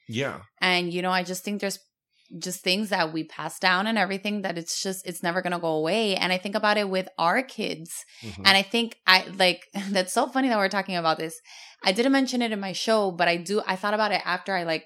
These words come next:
Speaker 2: stopped recording. I went through, like, a thing, a point in my life when I was, like, twenty-two, twenty-three, that I was like,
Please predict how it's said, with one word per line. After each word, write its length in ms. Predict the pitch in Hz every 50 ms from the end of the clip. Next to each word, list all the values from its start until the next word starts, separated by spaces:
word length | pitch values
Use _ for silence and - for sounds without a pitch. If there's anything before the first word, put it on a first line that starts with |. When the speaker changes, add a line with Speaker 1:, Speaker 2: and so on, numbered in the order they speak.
| -
Speaker 2:
stopped 300 | 190 - - 185 175 -
recording. 540 | 180 165 170 180 170 170 175 190 226 262 269 - - - - _ _ - - - - - - _ _ _ -
I 200 | 185 190 208 247
went 340 | 254 262 277 277 277 269
through, 320 | 277 254 254 247 240 233 226
like, 520 | 208 208 190 185 180 175 170 - _ - - _ _ _ _ _ _ _ _ _ -
a 100 | 185 185
thing, 560 | 185 - - 220 220 202 185 175 170 170 160 -
a 80 | 170
point 220 | 170 - 214 208 220
in 60 | 226
my 100 | 214 196
life 260 | 185 190 185 208 196 -
when 80 | 185
I 60 | 175 175
was, 100 | 175 185
like, 160 | 170 170 -
twenty-two, 400 | - - 196 190 190 190 - 202
twenty-three, 540 | 196 - 196 180 175 165 - 190 202 208 202
that 100 | 196 180
I 60 | 170
was 120 | 170 170 175
like, 240 | 170 165 160 -